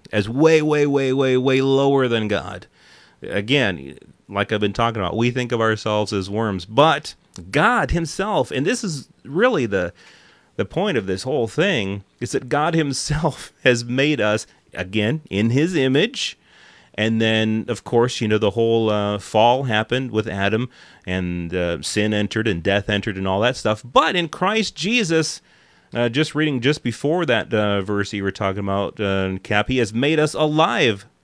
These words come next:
together with Christ. And he's raised us up together and made us sit together in heavenly places in Christ Jesus. Where Christ is at, that's where we are at. God has elevated us up to where Christ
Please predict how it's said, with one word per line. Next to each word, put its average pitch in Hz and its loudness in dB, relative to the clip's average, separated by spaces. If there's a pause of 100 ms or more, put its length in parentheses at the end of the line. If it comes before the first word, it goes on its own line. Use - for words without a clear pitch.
together 110 2 (240)
with 104 -2
Christ. 98 -2 (220)
And 120 0
he's 104 -2
raised 135 0
us 151 0
up 143 0
together 127 0
and 107 -2
made 117 2
us 120 -2
sit 120 -4
together 110 0
in 95 -4
heavenly 131 -4
places 110 -4
in 101 -2
Christ 113 -2
Jesus. 98 0 (300)
Where 127 6
Christ 170 0
is 160 4
at, 170 2
that's 165 2
where 160 0
we 156 2
are 147 6
at. 107 2
God 170 0
has 147 0
elevated 151 2
us 143 0
up 180 0
to 156 2
where 151 2
Christ - 2